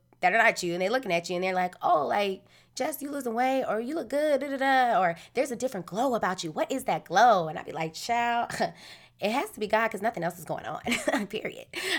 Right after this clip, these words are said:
Um, but yes, it, and I realized, like, okay, you know, people are seeing, you know,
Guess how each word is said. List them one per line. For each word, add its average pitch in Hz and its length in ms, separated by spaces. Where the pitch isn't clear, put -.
Um, 208 500
but 185 300
yes, 170 480
it, 208 320
and 185 420
I 180 80
realized, 185 680
like, 156 320
okay, 160 560
you 180 160
know, 160 440
people 233 200
are 185 140
seeing, 190 760
you 202 80
know, 160 260